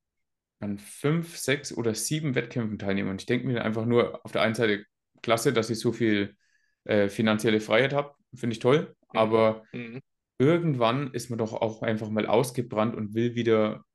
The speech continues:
Speaker 1: anfangen, sich zu verbessern. Weil je länger man jetzt in so einem tiefen Körperfett ist, je länger man in diesem Diätmodus ist, desto größer ist ja die Wahrscheinlichkeit, und die Wahrscheinlichkeit ist wahrscheinlich zu hundert Prozent da, dass man irgendwann mal anfängt, Muskulatur zu verbrennen.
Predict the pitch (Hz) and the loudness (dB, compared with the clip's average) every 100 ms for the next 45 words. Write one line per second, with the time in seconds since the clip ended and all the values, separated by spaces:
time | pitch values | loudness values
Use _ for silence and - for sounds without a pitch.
0 | _ _ 113 117 117 113 107 107 - - | _ _ -4 -2 -2 -2 -2 -8 -8 -8
1 | 101 120 - 95 92 90 - 117 107 123 | 0 0 0 -4 -4 -4 -4 0 2 4
2 | 117 113 110 104 - 117 110 131 123 117 | 4 0 0 -6 -4 -2 -2 -2 -4 0
3 | 127 135 131 123 127 123 110 104 110 113 | 0 0 -2 -2 0 -2 0 0 0 0
4 | 110 107 104 - _ _ _ _ 123 117 | 0 -2 -6 -12 _ _ _ _ -6 -4
5 | 107 123 143 131 110 110 117 147 - _ | 0 0 2 2 2 2 2 0 -4 _
6 | _ _ _ _ _ _ 113 107 113 113 | _ _ _ _ _ _ -4 -4 -2 2
7 | 127 151 147 120 120 113 104 - 110 123 | 4 4 2 0 0 -4 -4 -2 0 0
8 | - 113 113 95 104 95 - 104 101 - | 0 0 0 -2 -8 -8 -2 -2 0 -4
9 | - _ _ 113 - 110 101 98 101 101 | -6 _ _ -8 -4 -4 -4 -6 -6 -4
10 | 98 101 - 101 110 131 - - _ _ | -4 -6 -8 0 2 2 -2 -18 _ _
11 | - 101 113 107 123 131 127 113 113 110 | -2 -2 0 2 4 4 4 2 2 0
12 | 104 107 113 107 104 - 110 107 110 - | 0 -2 -4 -6 -8 -6 -4 -4 -6 -6
13 | 101 95 101 101 92 | -10 -6 -2 -2 -4